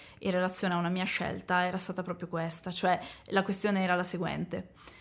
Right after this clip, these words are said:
Ehm, c'era una scena all'interno del fumetto dove c'era il monaco tibetano che doveva fare delle robe,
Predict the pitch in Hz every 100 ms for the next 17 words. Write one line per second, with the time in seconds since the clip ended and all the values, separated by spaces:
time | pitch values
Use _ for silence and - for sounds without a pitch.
0 | - - 185 180 180 175 175 - 202 196
1 | 226 - 233 202 202 202 196 185 190 185
2 | 185 190 220 190 185 - 185 190 185 175
3 | 180 175 180 - 175 156 165 180 190 180
4 | 180 180 - 180 175 170 170 165 156 190
5 | 190 175 165 - 156 160 165 190 185 185
6 | 190 208 240 175 196